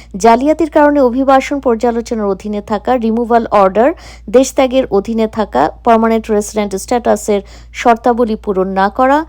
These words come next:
কানাডায় বসবাস করার স্থায়িত্ব, পিআর, পার্মানেন্ট রেসিডেন্ট কার্ডের মেয়াদের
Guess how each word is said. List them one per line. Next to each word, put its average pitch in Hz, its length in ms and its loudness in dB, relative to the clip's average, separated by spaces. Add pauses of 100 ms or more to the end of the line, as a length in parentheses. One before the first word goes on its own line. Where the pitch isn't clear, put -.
(280)
কানাডায় 208 320 2
বসবাস 220 440 0
করার 196 340 0
স্থায়িত্ব, 240 720 0 (320)
পিআর, 254 360 4
পার্মানেন্ট 269 460 0
রেসিডেন্ট 254 460 2
কার্ডের 233 400 2
মেয়াদের 214 400 0